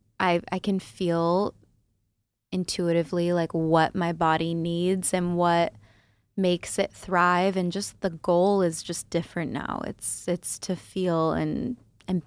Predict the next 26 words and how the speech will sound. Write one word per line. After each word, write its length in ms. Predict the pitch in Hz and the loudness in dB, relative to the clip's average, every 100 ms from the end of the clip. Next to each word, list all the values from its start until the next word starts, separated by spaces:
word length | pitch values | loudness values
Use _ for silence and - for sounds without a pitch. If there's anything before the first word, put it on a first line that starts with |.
| - | -4
be 260 | 190 170 | -2 -2
my 180 | 156 147 | -2 -4
best 420 | 143 - - - - | -2 -4 -4 -10 -8
self, 500 | - - 85 - - | -2 0 0 -6 -10
not 380 | 185 170 156 - | -2 0 0 -2
to 500 | - 196 165 160 165 - _ _ _ _ _ - | -4 0 2 2 0 -4 _ _ _ _ _ -6
not 220 | 170 170 | -4 -4
to 280 | 170 160 - _ | -4 -6 -10 _
look 280 | 180 170 - | -4 -4 -4
the 60 | - | -12
smallest. 880 | - 165 156 175 262 - - - - - _ _ - | -4 -2 0 0 0 -2 -12 -16 -20 -20 _ _ -8
I 100 | 180 | -8
think 440 | - 175 170 - - | -6 -6 -4 -8 -4
that 680 | 170 160 156 156 - - - - _ _ _ _ _ | 2 2 2 -2 -6 -8 -8 -12 _ _ _ _ _
that 300 | 175 175 165 | -2 2 2
was 680 | 170 160 156 151 160 - - - | 2 0 0 -2 -4 -8 -10 -2
definitely 440 | 165 - 165 160 | 0 0 -4 -4
something 640 | - 165 - - - 190 196 | -4 -6 -4 -6 -4 -6 -4
that 160 | 170 - | -4 -2
was 320 | 170 170 - - | -6 -8 -16 -8
the 80 | 180 | -4
main 400 | 170 165 160 165 | -2 -2 -4 -2
goal. 420 | 165 156 156 156 | 0 2 2 2
I 120 | 160 | 0
wouldn't 400 | 156 165 160 156 | 2 0 0 -2
have 140 | 151 | -2